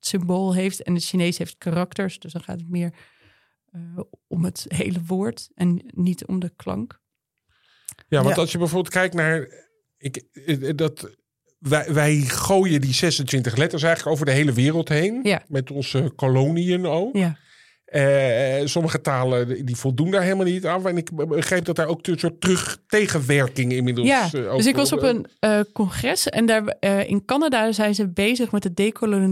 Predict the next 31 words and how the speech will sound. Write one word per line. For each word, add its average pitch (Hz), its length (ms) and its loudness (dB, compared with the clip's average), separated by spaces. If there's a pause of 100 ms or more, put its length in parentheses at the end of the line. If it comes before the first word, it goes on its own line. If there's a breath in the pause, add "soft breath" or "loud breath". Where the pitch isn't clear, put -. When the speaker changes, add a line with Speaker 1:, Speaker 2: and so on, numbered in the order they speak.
Speaker 1:
dekolonialiseren. 214 880 -2
Ja, 233 200 -2
zeg 196 180 -8
ik - 80 -16
het 226 100 -8
goed? 254 220 -4
Van 208 240 0
de 196 240 2 (460 loud breath)
plaatsnamen. 165 580 -2
Dus 170 120 -2
heel 214 160 0
veel 233 140 -10
van 208 100 0
die 196 120 0
Canade-, 190 360 0
hè, 233 220 0 (140)
Canadese 202 440 0
plaatsnamen 185 720 -2
zijn 202 300 0
eigenlijk 180 520 -6 (100)
inheemse 185 720 0 (100)
woorden, 214 320 0
maar 190 120 2
gespeld 202 760 -2
in 180 300 -2 (440 soft breath)
een 180 220 -2
alfabetisch 180 920 -4
schrift. - 720 -4 (540)
En 196 160 0
om 202 180 0
de, 185 300 0